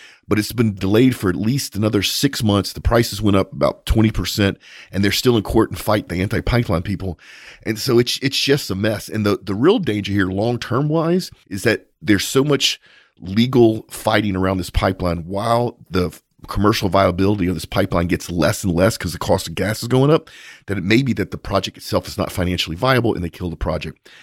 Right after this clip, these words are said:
Right now, that is not gonna happen. It's too close to being completed. But if the, if the courts go the wrong way with the people that are fighting the pipeline, it could happen. So let's keep our fingers crossed. This has been a project's been working on for years. This thing need, needs to get completed.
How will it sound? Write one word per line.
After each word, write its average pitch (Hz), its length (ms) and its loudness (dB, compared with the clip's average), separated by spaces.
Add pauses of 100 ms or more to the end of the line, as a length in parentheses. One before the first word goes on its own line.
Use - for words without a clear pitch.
(280)
Right 117 180 0
now, 117 220 0
that 101 180 0
is 85 140 -6
not 87 260 0
gonna 110 160 -2
happen. 117 260 -4
It's - 140 -6
too - 180 -4
close 107 300 2
to - 80 -14
being 95 180 2
completed. 107 600 2 (340)
But 98 160 2
if - 240 2
the, 87 140 2 (340)
if 90 200 -2
the 80 300 0 (360)
courts - 320 0
go 117 140 4
the 110 120 0
wrong 104 320 2
way 101 160 4
with 92 140 0
the - 60 -6
people 104 240 -2
that 92 60 2
are 85 100 -6
fighting 98 200 2
the - 60 -10
pipeline, 95 420 -2
it - 100 -8
could 92 220 2
happen. 85 260 -4
So 98 60 -4
let's 101 100 0
keep - 160 0
our - 80 6
fingers 110 320 2
crossed. - 240 0
This 107 120 -4
has 135 80 -2
been 123 120 -2
a - 20 -4
project's 104 380 0
been 87 160 -6
working 101 240 -2
on 92 80 0
for 76 120 -18
years. 87 300 -4 (300)
This 107 140 -6
thing 113 160 2
need, 104 260 2
needs 101 200 -2
to 87 60 -10
get 98 160 -8
completed. 92 480 2